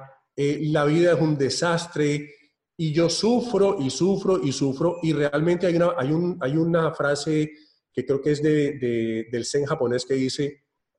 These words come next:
"Lo último a lo que está dispuesto a renunciar el ser humano es a su propio sufrimiento". Es una frase muy poderosa. Nosotros, sin que, sin darnos cuenta, estamos apegados a sufrir. Si uno <clears throat> comienza a,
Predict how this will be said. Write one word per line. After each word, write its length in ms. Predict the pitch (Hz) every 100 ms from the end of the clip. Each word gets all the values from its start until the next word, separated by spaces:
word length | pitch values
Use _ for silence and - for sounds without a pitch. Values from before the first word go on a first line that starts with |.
| -
"Lo 140 | 135
último 460 | 165 240 247 254 233
a 40 |
lo 100 | 185
que 60 | 156
está 200 | - 170
dispuesto 520 | 185 - 196 190 208
a 40 |
renunciar 440 | 180 156 135 147 143
el 80 | 165
ser 160 | 165
humano 260 | 156 156 160
es 100 | 156
a 40 |
su 120 | 147 131
propio 260 | 127 147
sufrimiento". 640 | 139 131 117 113 120 120 _ _ _ _ _ _ _ -
Es 140 | 123
una 100 | 156
frase 220 | 160 156 151
muy 260 | 170 220 -
poderosa. 500 | 185 127 156 - 98 _ _ _ _ _ -
Nosotros, 540 | 156 185 180 220 220
sin 200 | 214 185
que, 220 | 165 147
sin 180 | - 156
darnos 300 | 156 170 202
cuenta, 320 | - 208 214 208
estamos 380 | - 165 - -
apegados 800 | 147 147 151 135 175 175 98 - - _ _ -
a 120 | 143
sufrir. 460 | - 123 127 107 110 _ _ _ _ _ _ _ _ _ -
Si 300 | - 190 202
uno 480 | 247 269 254 - -
<clears throat> 400 | - 208 135 -
comienza 600 | 156 160 170 175 220 -
a, 640 | 147 127 113 104 - -